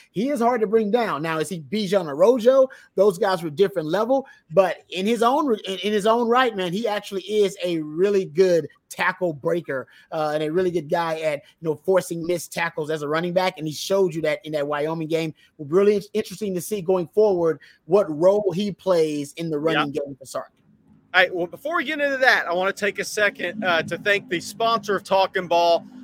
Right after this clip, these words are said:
Speaker 2: That is John Donovan, president of Longhorn Wealth Management. By the way, it was great to meet him on Saturday in Austin prior to the Texas-Wyoming game.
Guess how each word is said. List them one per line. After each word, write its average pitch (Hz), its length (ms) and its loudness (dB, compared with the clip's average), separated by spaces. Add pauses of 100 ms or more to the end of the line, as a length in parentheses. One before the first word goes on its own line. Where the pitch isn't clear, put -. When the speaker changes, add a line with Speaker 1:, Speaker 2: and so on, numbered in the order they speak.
Speaker 2:
That 226 200 4
is 208 200 0
John 208 440 2
Donovan, 190 480 0
president 185 460 0
of 151 60 -8
Longhorn 190 500 0
Wealth 180 300 4
Management. 190 520 -2
By 190 160 2
the 185 80 -2
way, 190 120 2
it - 20 2
was 165 100 -6
great 202 360 -2
to 185 80 -4
meet 185 260 -6
him 185 220 -2
on 180 120 -4
Saturday 185 520 0
in 170 80 -4
Austin 180 400 -2
prior 175 280 -2
to 165 120 -4
the 156 60 -8
Texas-Wyoming 170 840 -4
game. 175 300 0